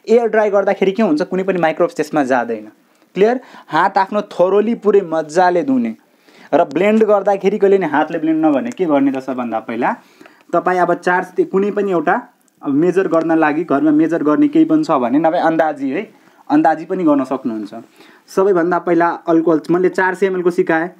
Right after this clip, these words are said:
सो अल्कोहल कति हाल्नुपर्छ तपाईँले? तिन सय एमएल अल्कोहल हाल्नुहोस्, नभए पहिला के हालिदिनुहोस्, एलोभेरा हालिदिनुहोस्। अब हेर्नुहोस् है, सबैजना भन्नुहुन्छ एलोभेरामा त लस्सै लस्सा हुन्छ,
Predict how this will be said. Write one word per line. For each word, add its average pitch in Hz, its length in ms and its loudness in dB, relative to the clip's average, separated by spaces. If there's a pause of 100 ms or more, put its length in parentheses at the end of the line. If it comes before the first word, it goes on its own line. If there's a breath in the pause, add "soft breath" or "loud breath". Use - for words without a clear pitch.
(420 loud breath)
सो - 120 -2
अल्कोहल 190 520 0
कति 190 180 -2
हाल्नुपर्छ 180 420 -2
तपाईँले? 170 460 0 (1500 soft breath)
तिन 196 220 2
सय 202 280 2
एमएल 180 320 2
अल्कोहल 147 400 0
हाल्नुहोस्, 110 380 -10 (1200 soft breath)
नभए 185 280 0
पहिला 202 300 0
के 214 160 -2
हालिदिनुहोस्, 185 400 -2
एलोभेरा 160 480 2
हालिदिनुहोस्। 110 440 -6 (920 soft breath)
अब 214 180 0
हेर्नुहोस् 170 300 0
है, 240 60 2
सबैजना 226 460 0
भन्नुहुन्छ 190 400 -2
एलोभेरामा 214 460 2
त 208 160 -2
लस्सै 185 260 0
लस्सा 208 300 -2
हुन्छ, 139 260 0